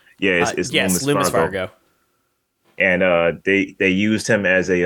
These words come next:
Speaker 1: uh, middleman to, uh, start a bank heist. Uh, long story short, they pull off the bank heist, again, <laughs> very stupidly. And, um,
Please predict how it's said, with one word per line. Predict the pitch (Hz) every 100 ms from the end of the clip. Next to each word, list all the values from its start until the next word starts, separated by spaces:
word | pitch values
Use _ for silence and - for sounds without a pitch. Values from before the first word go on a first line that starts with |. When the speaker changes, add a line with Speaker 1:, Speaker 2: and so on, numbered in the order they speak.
| 85
Speaker 1:
uh, | 82
middleman | 98 107 95 90 90 90
to, | - 92 87
uh, | 85 85
start | 80 - 95
a | 92
bank | 98 104 95
heist. | 76 57 - - _ _ _ _ -
Uh, | 87 87
long | 101 117 127
story | 135 123 110
short, | - 123 117 -
they | 101
pull | 95 123 113
off | 110 -
the |
bank | 87 95 92
heist, | 95 85 92 - - _ _
again, | 95 90 90 87 90
<laughs> |
very | 104 101 101
stupidly. | - 143 120 101 82 90 90 _ - - - 95 - -
And, | - 92 92 92 90
um, | 92 90 90 87 85 87